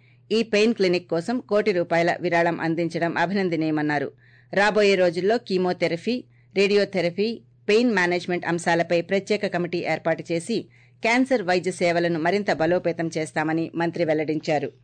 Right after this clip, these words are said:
కేంద్ర ఆర్థిక మంత్రి నిర్మలా సీతారామన్ ప్రవేశపెట్టిన బడ్జెట్ ద్వారా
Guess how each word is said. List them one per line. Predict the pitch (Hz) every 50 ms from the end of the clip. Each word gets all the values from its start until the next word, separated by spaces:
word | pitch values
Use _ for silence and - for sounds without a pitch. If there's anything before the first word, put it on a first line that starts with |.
| _ _ _ _ _ - - - - - - - - _ _ _ _ _ _ _ _ _ _ - _ _ _ -
కేంద్ర | 247 254 262 285 285 294 - -
ఆర్థిక | - 190 196 190 - 220 202 214
మంత్రి | 196 190 180 170 180 185 180
నిర్మలా | 165 185 185 185 190 185 185 185
సీతారామన్ | 185 - 175 170 185 175 165 165 170 165 165 165 160
ప్రవేశపెట్టిన | 165 170 165 170 165 - 180 170 160 160 156 170
బడ్జెట్ | 156 143 165 147 135 175 151 139
ద్వారా | - 165 160 170 220 240